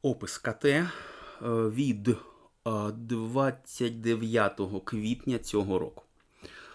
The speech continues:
Так, описані зміни, е, рівня, е, четвертий, п'ятий поперекові хребці, е, якась тяжистість. Хм.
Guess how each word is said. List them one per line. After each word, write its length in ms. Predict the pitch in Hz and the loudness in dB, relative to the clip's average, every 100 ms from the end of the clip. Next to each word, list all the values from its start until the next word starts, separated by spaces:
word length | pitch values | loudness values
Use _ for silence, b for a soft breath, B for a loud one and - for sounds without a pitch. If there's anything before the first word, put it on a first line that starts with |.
| B _ _ | B _ _
Так, 340 | - 107 - - | -8 -8 -10 -10
описані 920 | 127 123 135 113 - 98 95 90 90 B B | -8 -2 0 0 -2 -6 -6 -6 -10 B B
зміни, 760 | 104 98 113 110 98 90 80 - _ 95 | -10 -4 0 0 0 -4 -6 -10 _ -6
е, 220 | 92 - | -4 -2
рівня, 680 | 117 117 101 85 85 82 78 - _ - | -2 -2 -4 -6 -8 -8 -8 -12 _ -8
е, 40 | 95 90 90 90 85 - - - | -6 -4 -6 -6 -6 -8 -10 -14
четвертий, 640 | - 120 110 98 87 90 | -6 -4 2 2 2 -6
п'ятий 560 | - 101 101 87 82 80 | -6 -2 0 0 -4 -6
поперекові 880 | - 87 92 92 87 - 90 82 | -6 -4 -2 -2 -4 -2 -4 -4
хребці, 880 | 80 - 92 - - - 147 170 185 B B B B B B _ | -10 -8 -8 -10 -14 -4 0 0 -2 B B B B B B _
е, 40 | 117 107 104 101 98 95 | -8 -6 -4 -4 -4 -6
якась 640 | 92 98 - 110 - - _ _ - | -6 -6 -4 -6 -6 -14 _ _ -12
тяжистість. 1300 | 87 87 90 117 147 - - - 127 - - - - B B B B B B | -10 -10 -6 -4 -4 -8 -16 -8 -8 -8 -18 -20 -20 B B B B B B
Хм. 100 | B | B